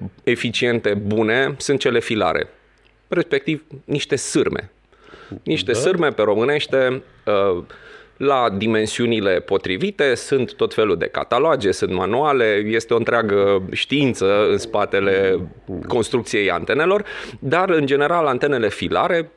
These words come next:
Speaker 1: din sârmă sunt extrem de eficiente. Dacă ai norocul să, să ai niște vecini de treabă care să-ți permită să le atârni de balcon un sistem de sârme, poți să
Speaker 2: Poți
Speaker 1: ai
Speaker 2: să leg o sârmă de balconul dumneavoastră.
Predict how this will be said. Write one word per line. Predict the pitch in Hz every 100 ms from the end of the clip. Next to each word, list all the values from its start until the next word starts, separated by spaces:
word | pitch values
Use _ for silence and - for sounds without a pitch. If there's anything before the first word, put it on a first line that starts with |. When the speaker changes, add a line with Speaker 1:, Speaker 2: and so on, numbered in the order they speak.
| _
Speaker 1:
din | 101 101
sârmă | 180 - 160 165 156
sunt | - 131 139
extrem | 131 - 131
de | 104
eficiente. | 92 92 - 135 151 151 147 -
Dacă | 92 104 131 -
ai | 123
norocul | 113 113 123 110
să, | 104 107 98 98 - - - - - - 127 120
să | -
ai | 110 107
niște | 113 113
vecini | 92 92 131 123 92
de | 90
treabă | - 123 92
care | 90 90
să-ți | 101 -
permită | 87 98 113 101
să | - 92 - - - -
le | 98 104
atârni | 104 143 127
de | 98
balcon | 90 76 - 135 123 104
un | 87 104 110
sistem | - 101 - 135 117
de | 92
sârme, | 87 - 98 92 95 156 233 - - - _
poți | - 185
să | -
Speaker 2:
Poți | 226
Speaker 1:
ai | 302
Speaker 2:
să | 269
leg | 262 247
o |
sârmă | 233 - 262 247 247
de | 247 247 214
balconul | 220 247 - 247 240
dumneavoastră. | 240 240 233 214 160 - 151 131